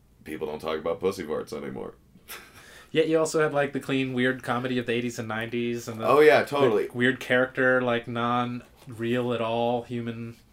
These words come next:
Speaker 1: And then that's the, that's,
Speaker 2: Bobcat,
Speaker 1: that's the
Speaker 2: which was
Speaker 1: beautiful
Speaker 2: great,
Speaker 1: thing
Speaker 2: but
Speaker 1: that came out of
Speaker 2: Yeah,
Speaker 1: comedy is that
Speaker 2: it's
Speaker 1: there's somebody for everyone.
Speaker 2: Right.
Speaker 1: Yeah.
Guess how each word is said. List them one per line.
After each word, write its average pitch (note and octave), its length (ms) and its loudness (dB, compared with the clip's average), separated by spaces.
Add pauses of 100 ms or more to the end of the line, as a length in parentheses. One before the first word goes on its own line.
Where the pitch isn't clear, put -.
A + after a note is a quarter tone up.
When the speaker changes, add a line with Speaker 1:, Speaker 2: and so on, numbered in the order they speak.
(180)
Speaker 1:
And D#3+ 120 -6
then D#3 120 0
that's D#3 280 2
the, D3 220 0
that's, C3 300 2
Speaker 2:
Bobcat, B2 320 0
Speaker 1:
that's D3 180 -2
the E3 100 2
Speaker 2:
which C#3 340 -2
was D3 160 0
Speaker 1:
beautiful D3+ 100 2
Speaker 2:
great, C3 220 0
Speaker 1:
thing D3 180 -2
Speaker 2:
but C#3 60 -6
Speaker 1:
that C3+ 100 -10
came C#3+ 240 -6
out C3 160 2
of A#2 80 -2
Speaker 2:
Yeah, D3 240 4
Speaker 1:
comedy G2+ 280 0
is F2+ 160 -6
that D#3+ 180 -2
Speaker 2:
it's C#3+ 40 -8
Speaker 1:
there's A#2 180 -4
somebody B2 600 -6
for G#2 160 -2
everyone. G2+ 480 -6 (300)
Speaker 2:
Right. A2+ 320 -14 (180)
Speaker 1:
Yeah. A2+ 280 -8